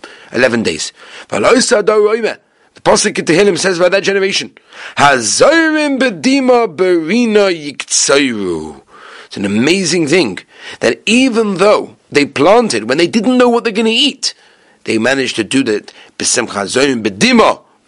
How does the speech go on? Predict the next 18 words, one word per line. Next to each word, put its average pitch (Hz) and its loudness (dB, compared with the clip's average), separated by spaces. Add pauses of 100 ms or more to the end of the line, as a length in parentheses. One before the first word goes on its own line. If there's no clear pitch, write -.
tears, 214 2
berina, 190 2 (540)
yiktsayru, 180 2
with 120 -2
happiness, 147 -2
with 107 -4
simcha. 196 0 (460)
They 113 -2
did 131 0
a 120 0
tremendous 131 -2
thing. 104 -2
Halach 165 2
yelech 151 0
uvochoi, 123 -2 (300)
noisei 120 0
mes-, 123 -4
meshech, 127 -2